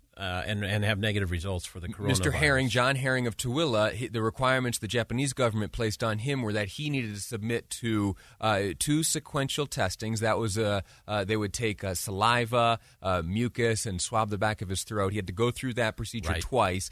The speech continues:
Speaker 2: and the
Speaker 1: Mm-hmm.
Speaker 2: results of all of those tests needed to come back, uh, negative, negative, negative, negative, negative, negative. He did that. We don't yet know, though, if, uh, Mister Jorgensen, if Saint George has done this.
Speaker 1: Yeah, well, what we don't know is, is exactly, uh,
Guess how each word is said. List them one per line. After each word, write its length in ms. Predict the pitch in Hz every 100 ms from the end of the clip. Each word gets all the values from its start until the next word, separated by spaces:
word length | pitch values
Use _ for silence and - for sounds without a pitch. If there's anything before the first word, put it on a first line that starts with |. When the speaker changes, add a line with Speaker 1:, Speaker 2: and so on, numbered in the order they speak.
| -
Speaker 2:
and 120 | 98
the 40 | 104
Speaker 1:
Mm-hmm. 100 | 101
Speaker 2:
results 340 | 92 120 120
of 160 | 107 104
all 220 | 117 131
of 100 | 107
those 220 | 117 110
tests 280 | - 107 -
needed 200 | 113 98
to 60 | 92
come 280 | 110 101
back, 360 | 92 98 95 - - -
uh, 220 | 101 92
negative, 400 | 101 107 104 95
negative, 320 | 104 92 85
negative, 400 | 104 120 120 117 - _ -
negative, 340 | 107 101 92
negative, 320 | 101 90 90
negative. 380 | 98 98 85 78 - _
He 160 | 120
did 220 | 107 123 113
that. 260 | 101 92
We 120 | 101
don't 300 | 92 131 160
yet 160 | 131 104
know, 220 | 104 101
though, 240 | 95 101 101
if, 240 | 95 -
uh, 100 | 98
Mister 240 | 104 -
Jorgensen, 640 | 87 120 165 110 98 110 104
if 100 | -
Saint 220 | 110 98
George 320 | 139 151 120
has 100 | 87
done 200 | 87 80
this. 200 | 73 - _ -
Speaker 1:
Yeah, 120 | 117
well, 200 | 131 127
what 140 | 143
we 80 | 127
don't 180 | 131 117
know 140 | 120
is, 160 | 107 -
is 200 | 110 92 -
exactly, 680 | 98 92 107 104 101 92 - - - -
uh, 140 | 110